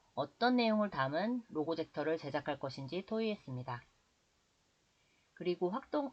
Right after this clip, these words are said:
활동지를 작성하면서 누구를 위해서, 어디에, 무엇을, 왜 설치해야 하는지 아이디어를 내고 표현 주제를 정했습니다. 모둠별로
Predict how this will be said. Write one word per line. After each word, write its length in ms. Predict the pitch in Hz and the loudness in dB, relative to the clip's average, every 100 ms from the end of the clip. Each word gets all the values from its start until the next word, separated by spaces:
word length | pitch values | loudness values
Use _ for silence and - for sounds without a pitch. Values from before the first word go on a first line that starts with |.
| - | -2
활동지를 580 | 294 294 302 254 185 185 | -2 2 4 4 2 0
작성하면서 800 | 131 - 151 135 131 131 208 - _ _ _ _ - | -4 -2 0 0 -2 -2 -4 -4 _ _ _ _ -8
누구를 420 | 160 180 190 165 | -4 0 2 4
위해서, 500 | 143 135 131 214 302 - _ _ - | 2 -2 0 0 0 -4 _ _ -6
어디에, 560 | 151 147 147 196 254 _ _ _ _ | -6 -2 -2 0 -4 _ _ _ _
무엇을, 560 | 147 147 135 190 262 320 _ _ _ _ | 0 2 2 0 -2 -4 _ _ _ _
왜 220 | 156 202 | 4 4
설치해야 460 | 220 254 - 233 226 | 4 2 4 6 6
하는지 600 | 202 160 143 127 170 269 _ _ _ _ _ | 4 0 -2 -2 -4 -6 _ _ _ _ _
아이디어를 640 | - 143 180 175 165 165 156 | -2 2 2 4 4 4 0
내고 480 | 120 - 220 359 - _ _ _ - | -2 0 0 0 -6 _ _ _ 2
표현 240 | 294 311 | 6 6
주제를 380 | - 143 139 180 | 4 0 0 0
정했습니다. 560 | 139 127 - 123 123 127 - - _ _ _ _ _ _ _ _ _ _ _ _ _ _ | -2 -6 -6 -10 -10 -12 -18 -20 _ _ _ _ _ _ _ _ _ _ _ _ _ _
모둠별로 760 | 160 170 214 156 143 180 131 | -4 2 6 6 6 4 4